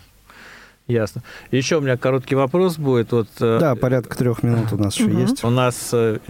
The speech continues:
Speaker 1: как правило, вот технические средства реабилитации в, в ипра, они вписываются на основании федерального перечня. А, есть ли какие-то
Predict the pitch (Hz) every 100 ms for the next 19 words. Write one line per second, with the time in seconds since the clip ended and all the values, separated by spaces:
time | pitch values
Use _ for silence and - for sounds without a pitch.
0 | 127 - - 110 127 127 110 110 107 104
1 | - - 113 104 - 113 117 - 120 -
2 | 113 - 120 117 123 175 202 - 131 120
3 | 127 123 127 123 110 135 127 143 127 123
4 | 110 123 110 - 120 123 120 110 107 -
5 | - - - 117 123 113 110 107 117 101
6 | 95 - 92 - - - - - - 113
7 | 101 101 95 - - - 110 151 160 160
8 | 135 127 - 123 110 - 110 107